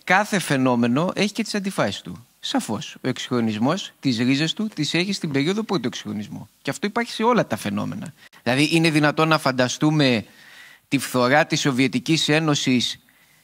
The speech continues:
και το, τη λενινιστική περίοδο ως δύο πράγματα που δεν συναντώνται πουθενά; Προφανώς και όχι. Όλα αυτά που λέτε είναι ορθά και όλα αυτά που λέτε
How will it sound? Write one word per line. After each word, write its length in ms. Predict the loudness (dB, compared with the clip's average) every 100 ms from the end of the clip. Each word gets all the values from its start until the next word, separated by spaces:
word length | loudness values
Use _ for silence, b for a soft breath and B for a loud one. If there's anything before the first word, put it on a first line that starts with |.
| b b _
και 160 | -4 -2
το, 420 | 0 0 2 0 -2
τη 120 | 0
λενινιστική 800 | 4 4 4 4 2 0 -4 -2
περίοδο 720 | 0 2 4 4 4 2 0 2
ως 220 | 0 2
δύο 200 | 2 4
πράγματα 420 | 4 2 2 0
που 120 | 0
δεν 140 | 0 0
συναντώνται 480 | 2 2 2 0
πουθενά; 560 | 0 -4 -4 -2 -2 -4 _ _ _ _ _ _ _ _ _ _ _ _ _
Προφανώς 400 | _ -10 -8 -10
και 100 | -14
όχι. 300 | -14 -16 -20 _ _ _ _ _ _
Όλα 280 | 2 4 4
αυτά 260 | 4 4 4
που 120 | 4
λέτε 300 | 2 2 2
είναι 200 | 2 2
ορθά 480 | 0 0 2 2 -4 B B B
και 100 | -2
όλα 200 | 0 2
αυτά 220 | 0 0 -2
που 100 | 0
λέτε 420 | 0 0 0